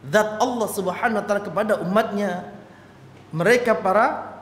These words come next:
rasul alaihi wassalatu wassalam menjelaskan kepada umatnya tentang sifat-sifat Allah Subhanahu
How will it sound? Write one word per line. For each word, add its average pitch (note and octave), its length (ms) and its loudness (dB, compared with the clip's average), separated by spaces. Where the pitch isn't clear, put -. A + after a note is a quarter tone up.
rasul F#3+ 720 2
alaihi G3+ 400 4
wassalatu G3+ 480 0
wassalam A#3 560 2
menjelaskan F#3 640 2
kepada G3 240 0
umatnya A#3 320 0
tentang A#3+ 400 0
sifat-sifat G#3+ 720 -2
Allah C4 260 2
Subhanahu G3+ 800 0